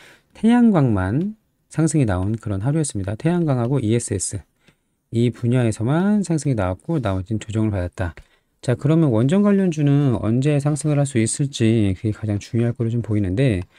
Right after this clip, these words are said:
자, 새 소식과 함께, 어, 최근의 시장의 흐름 체크해보고 언제쯤 우리 원전이 상승할 수 있을지 대응 방법까지 안내드릴 수 있도록 하겠습니다.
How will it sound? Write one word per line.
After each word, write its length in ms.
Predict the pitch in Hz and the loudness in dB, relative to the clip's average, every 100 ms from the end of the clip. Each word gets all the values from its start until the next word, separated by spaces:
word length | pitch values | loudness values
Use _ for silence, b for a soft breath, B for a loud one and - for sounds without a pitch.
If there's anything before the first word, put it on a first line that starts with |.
| B B _ | B B _
자, 240 | 104 95 | -4 -2
새 160 | 101 175 | -2 -2
소식과 420 | 196 175 - 117 | 0 -2 -2 0
함께, 500 | 160 - 107 123 180 214 - _ _ _ - | 0 0 0 0 0 -4 -14 _ _ _ -14
어, 160 | 98 107 | -8 -6
최근의 320 | - 160 147 | -2 0 0
시장의 300 | 139 151 135 | -2 -4 -4
흐름 440 | - 165 143 180 | -2 0 2 0
체크해보고 760 | 170 - 151 135 113 151 196 214 B B B | -2 -4 -2 -2 -2 0 -2 -4 B B B
언제쯤 460 | 110 110 120 139 107 | -4 -2 -2 0 0
우리 180 | 104 104 | 2 0
원전이 720 | 95 101 104 113 160 190 202 _ _ _ _ _ _ | 0 -2 0 0 0 0 -2 _ _ _ _ _ _
상승할 400 | - 160 160 160 | -4 -4 0 -2
수 140 | 147 98 | -2 -4
있을지 400 | - 98 98 92 | -4 -6 -6 0
대응 240 | 113 113 | 0 0
방법까지 720 | 101 98 98 143 123 113 160 | 0 -2 0 0 2 2 0
안내드릴 340 | 107 101 104 107 | 0 -2 -2 -4
수 160 | - | -6
있도록 220 | 95 101 95 | -6 -4 -2
하겠습니다. 480 | 147 - 92 95 | -2 -2 -4 -4